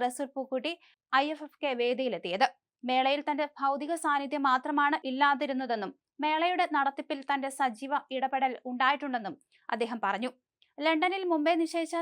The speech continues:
സിനിമയുടെ ഷൂട്ടിംഗിൽ ഭാഗമാകേണ്ടിയിരുന്നതിനാലാണ് മേളയിൽ നേരിട്ട് പങ്കെടുക്കാനാവാത്തതെന്നും അക്കാദമി ചെയർമാൻ പദവി ഏറ്റെടുക്കുന്ന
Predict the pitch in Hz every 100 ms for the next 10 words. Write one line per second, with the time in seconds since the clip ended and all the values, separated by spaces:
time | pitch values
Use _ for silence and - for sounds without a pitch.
0 | 330 302 277 277 302 294 285 269 311 302
1 | 294 247 - 262 262 262 285 269 254 269
2 | 269 269 247 254 262 262 262 220 180 -
3 | _ - 247 254 277 277 254 262 294 294
4 | 320 262 254 262 262 262 247 240 254 262
5 | 233 220 185 - 226 262 269 285 - 262
6 | 240 226 - _ _ _ 302 302 349 370
7 | 359 339 339 320